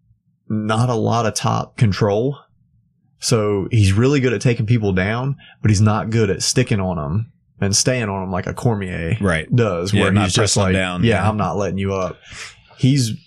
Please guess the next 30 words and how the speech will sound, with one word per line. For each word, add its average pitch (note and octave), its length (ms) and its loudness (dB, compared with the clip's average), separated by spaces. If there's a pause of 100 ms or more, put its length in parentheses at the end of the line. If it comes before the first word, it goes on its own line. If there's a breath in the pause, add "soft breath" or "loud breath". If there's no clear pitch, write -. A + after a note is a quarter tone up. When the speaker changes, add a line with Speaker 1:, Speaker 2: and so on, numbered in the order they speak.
(520)
Speaker 1:
it - 320 -2
gives A#2 200 2
them G#2 120 -4
too C3 140 2
much G#2 200 2
space A#2+ 420 -2
to G2 80 -2
where F#2+ 140 -2
they F#2 140 0
can F#2 140 -2
get F#2+ 180 2
up G#2+ 220 0 (640)
fairly A#2 460 -2
easily. G2+ 580 0
Speaker 2:
Right. F2 300 0 (160 loud breath)
Speaker 1:
So G2+ 320 0
that, G#2 340 0
I B2 80 0
think C3 180 0
that's A#2 200 -2
why G2+ 120 0
you G#2 120 -2
just F#2+ 180 -2
don't F#2+ 200 -2
see G2 200 0
his F#2 140 -2
wrestling F#2+ 480 -2
a E2+ 60 -2
lot. - 340 -4
Speaker 2:
Yeah. F2+ 300 -2